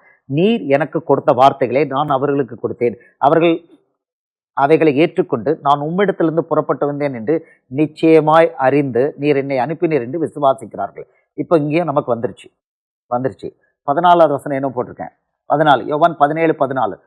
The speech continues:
"நான் உம்முடைய வார்த்தையை அவர்களுக்கு கொடுத்து", இங்க வார்த்தைகள் அல்ல,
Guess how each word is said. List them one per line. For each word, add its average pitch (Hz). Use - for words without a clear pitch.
"நான் 151
உம்முடைய 170
வார்த்தையை 180
அவர்களுக்கு 160
கொடுத்து", 156
இங்க 160
வார்த்தைகள் 165
அல்ல, 104